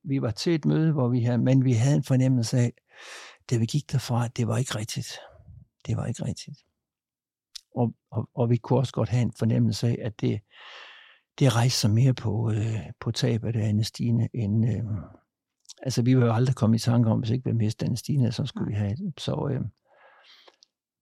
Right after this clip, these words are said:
Speaker 1: så der lod vi altså, øh, tvivlen komme, øh, sagen til gode, ikke?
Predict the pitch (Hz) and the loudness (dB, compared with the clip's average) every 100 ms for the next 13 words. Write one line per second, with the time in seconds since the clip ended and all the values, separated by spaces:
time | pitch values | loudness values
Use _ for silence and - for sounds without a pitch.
0 | _ - 139 120 127 139 147 135 127 123 | _ -4 0 2 4 6 6 6 6 4
1 | 117 131 107 - - - 139 110 - 135 | 0 0 0 -2 -12 -8 -4 -2 -2 -2
2 | 123 113 107 - 120 113 104 98 82 _ | 0 0 -2 0 2 2 2 -2 -8 _
3 | _ _ _ _ _ _ _ - 135 113 | _ _ _ _ _ _ _ -8 -4 -4
4 | - - _ - 120 120 123 143 | -6 -14 _ -6 -2 2 4 2